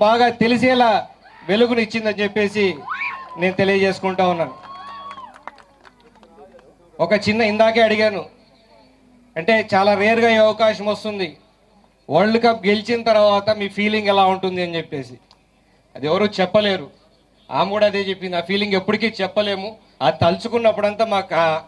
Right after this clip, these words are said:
కలిగే ఫీలింగ్ ఎప్పటికీ చెప్పుకోలేము అని. ఇండియన్ ఫ్లాగ్ భుజం మీద వేసుకొని స్టేడియం మొత్తం తిరుగుతుంది అని అంటే ఆ ఫీలింగ్ ఎవరన్నా మనం ఆలోచిస్తేనే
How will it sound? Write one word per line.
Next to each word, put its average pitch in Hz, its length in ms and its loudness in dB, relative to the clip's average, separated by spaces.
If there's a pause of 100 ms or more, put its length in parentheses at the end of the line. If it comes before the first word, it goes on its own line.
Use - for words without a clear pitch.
(140)
కలిగే 196 260 -2
ఫీలింగ్ 202 420 -6 (260)
ఎప్పటికీ 226 400 2
చెప్పుకోలేము 208 680 0
అని. 151 180 -6 (840)
ఇండియన్ 233 440 0
ఫ్లాగ్ 240 440 2 (880)
భుజం 226 320 2
మీద 254 220 2
వేసుకొని 240 580 2
స్టేడియం 233 460 2
మొత్తం 220 360 2
తిరుగుతుంది 240 520 2
అని 233 100 2
అంటే 226 500 0 (240)
ఆ 170 140 2
ఫీలింగ్ 226 340 0
ఎవరన్నా 233 280 0
మనం 220 180 4
ఆలోచిస్తేనే 233 1080 2